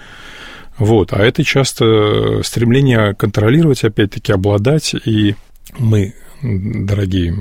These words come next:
братья и сёстры, проводим ещё целый ряд обучающих программ. Мы не только вот занимаемся реабилитацией, а часто мы,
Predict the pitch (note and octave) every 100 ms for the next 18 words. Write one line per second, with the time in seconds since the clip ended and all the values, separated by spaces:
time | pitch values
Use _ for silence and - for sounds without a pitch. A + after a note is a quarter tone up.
0 | A2 G2 G2 - G2+ - D3+ - - -
1 | - - - - G2+ G2+ C3+ B2 G#2 F#2+
2 | - B2 - B2 A2+ A#2+ - G#2 G#2+ -
3 | A2+ - - - G#2 F#2+ F2 F#2+ G2+ G#2+
4 | A#2+ G2 - F#2 F2+ G2 G#2 G#2 G2+ F#2+
5 | - G#2 G#2 G#2+ C3+ - E3 - A2 -
6 | - - - - - - C3 G#2+ F#2+ F#2
7 | A2 - - - - - - B3+ - -
8 | - D4 E3 - - - A#2 - - G2+
9 | G#2+ G#2+ F#2+